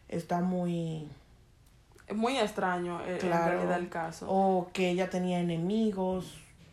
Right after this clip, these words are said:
Speaker 2: Bueno, imagínate, si tuvo una que otra relación tormentosa, es difícil porque, como dijimos al principio del podcast, han habido muchos feminicidios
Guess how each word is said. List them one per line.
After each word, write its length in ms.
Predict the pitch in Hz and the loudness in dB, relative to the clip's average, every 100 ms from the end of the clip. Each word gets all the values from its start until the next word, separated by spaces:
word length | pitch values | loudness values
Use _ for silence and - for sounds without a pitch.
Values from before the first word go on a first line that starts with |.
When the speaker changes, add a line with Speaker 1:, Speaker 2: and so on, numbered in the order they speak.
| - - | -18 -4
Speaker 2:
Bueno, 280 | 285 294 254 | 0 0 0
imagínate, 480 | 240 247 233 214 | 0 0 0 -2
si 140 | 208 208 | -2 0
tuvo 360 | 208 220 214 - | 0 0 -2 -4
una 260 | 208 208 214 | -2 0 0
que 80 | 208 | 0
otra 320 | 202 208 202 | -2 0 -2
relación 340 | 196 190 196 | -2 -4 -4
tormentosa, 580 | 196 196 185 175 185 185 - | -4 -4 -4 -4 -6 -4 -4
es 100 | 185 | -4
difícil 540 | 185 196 202 202 185 | -6 -4 -6 -6 -8
porque, 360 | 185 180 175 - - - - - | -8 -8 -10 -12 -18 -20 -14 -4
como 200 | 208 208 | 0 2
dijimos 380 | 202 202 214 226 | 2 0 0 -2
al 80 | |
principio 400 | 220 226 226 220 | -4 -8 -6 -2
del 160 | 233 240 | -2 -2
podcast, 560 | 220 185 - 190 190 - - - | -2 -4 -4 -8 -8 -12 -20 -12
han 120 | - | -4
habido 360 | 202 196 202 196 | 0 0 0 -2
muchos 320 | 190 196 208 | -4 -4 -6
feminicidios 840 | 208 202 196 202 190 175 175 180 | -4 -2 -2 -4 -4 -6 -4 -6